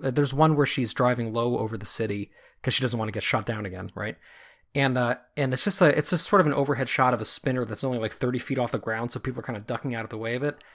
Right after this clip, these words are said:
And I'm looking around, I'm like, "Man, this is, this feels like I'm watching a shot in a film," but, like, it's not because we don't have that film. But it feels so cinematic, and there's so much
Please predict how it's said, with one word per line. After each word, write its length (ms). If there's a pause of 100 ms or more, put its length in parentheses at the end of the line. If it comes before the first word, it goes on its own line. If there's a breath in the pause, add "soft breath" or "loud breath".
(320 soft breath)
And 100
I'm 120
looking 240
around, 120
I'm 60
like, 160
"Man, 280
this 160
is, 120
this 160
feels 220
like 80
I'm 120
watching 300
a 40
shot 460 (140)
in 100
a 40
film," 380
but, 140
like, 300
it's 180
not 300
because 220
we 60
don't 140
have 220
that 240
film. 260 (440 loud breath)
But 240
it 140
feels 260
so 260
cinematic, 680
and 100
there's 120
so 120
much 180